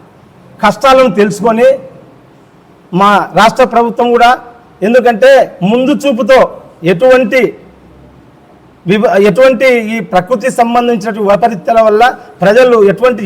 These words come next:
ఇబ్బందులు కలగదనే ఉద్దేశంతో ప్రతి ఒక్కరికి ఒక దశ, దిశ నిర్దేశం చేస్తూ, పార్టీ కార్యవర్గం అంతా ప్రజల దగ్గరకు వెళ్ళి, వాళ్ళకు చేదోడు వాదోడుగా ఉండని ఒక సమాచారాన్ని అందించే,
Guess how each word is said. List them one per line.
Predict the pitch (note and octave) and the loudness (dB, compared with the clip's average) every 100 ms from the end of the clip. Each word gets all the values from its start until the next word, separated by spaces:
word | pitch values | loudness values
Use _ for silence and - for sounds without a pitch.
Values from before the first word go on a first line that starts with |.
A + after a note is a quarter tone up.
| F#3 | -4
ఇబ్బందులు | F#3 B3+ B3+ - | -2 0 -2 -2
కలగదనే | G3+ A#3+ A#3+ G3+ | -2 0 -2 -4
ఉద్దేశంతో | E3+ A#3 A3+ G3 A3+ C4 - - - - _ _ - | -4 -4 -4 -8 0 0 0 -6 -20 -20 _ _ -2
ప్రతి | A3+ C#4 G3+ F#3+ | -2 0 0 0
ఒక్కరికి | F3+ C4+ C4+ C4+ | 2 0 2 -2
ఒక | A3+ F#3+ D3 | -2 -4 -2
దశ, | F#3+ C4 C4 B3+ - - | -2 2 0 -2 -14 -10
దిశ | D#3 - C4+ A#3 | -6 0 0 0
నిర్దేశం | G3+ G3 B3 B3+ G#3+ | -2 0 0 0 -2
చేస్తూ, | G#3+ A3 A#3+ C#4 - - - | -4 -4 0 -2 -2 -14 -2
పార్టీ | G3+ - B3+ C4+ - | 0 0 -2 -4 0
కార్యవర్గం | G#3+ B3+ B3 A#3 A3+ G#3+ | 2 4 2 0 0 -2
అంతా | G#3 B3+ C4+ - - F#3 | -2 0 0 -2 -8 -2
ప్రజల | G#3 B3+ C4+ C4+ | 0 2 4 2
దగ్గరకు | A3+ A#3+ G#3+ G#3+ | 2 -2 -2 -4
వెళ్ళి, | A3 C#4 - - - | -4 -6 -8 -18 -4
వాళ్ళకు | F#3+ A#3+ F#3+ - | 0 0 -2 0
చేదోడు | B3+ B3+ C4 A#3 | 2 4 4 4
వాదోడుగా | A3+ A#3+ A#3+ A#3+ | 2 2 0 0
ఉండని | A3+ A#3+ C4+ C#4 - - F#3+ | -2 0 2 0 -4 -14 -4
ఒక | G3+ - | -4 -2
సమాచారాన్ని | G#3 A#3+ - B3 A3+ G#3 | 0 0 0 2 2 0
అందించే, | G3+ A#3 F3 | -4 -6 0